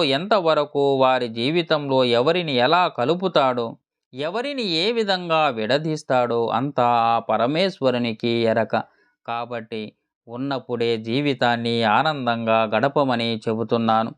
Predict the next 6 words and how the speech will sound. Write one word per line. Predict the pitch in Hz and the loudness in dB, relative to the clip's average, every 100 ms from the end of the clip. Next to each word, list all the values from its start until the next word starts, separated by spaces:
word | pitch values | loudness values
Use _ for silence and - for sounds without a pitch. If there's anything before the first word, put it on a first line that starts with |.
| _ _ _ - | _ _ _ -10
సంతోషంగా | 139 202 226 240 226 226 196 175 165 | -8 -6 -2 -2 -2 -4 0 0 0
కుటుంబాల | - 131 214 220 196 180 165 | -4 -4 0 2 4 2 0
మధ్య | 151 135 135 131 127 | -2 -2 2 2 2
ప్రేమను, | 120 117 147 131 123 120 110 | 0 0 2 0 0 -2 2
గౌరవాన్ని | 107 127 151 143 123 120 117 113 | 4 4 4 4 2 0 -4 -4
ఇచ్చిపుచ్చుకోండి | 107 - 156 135 113 139 135 139 180 214 | -6 -6 -8 -6 -6 -4 0 2 4 4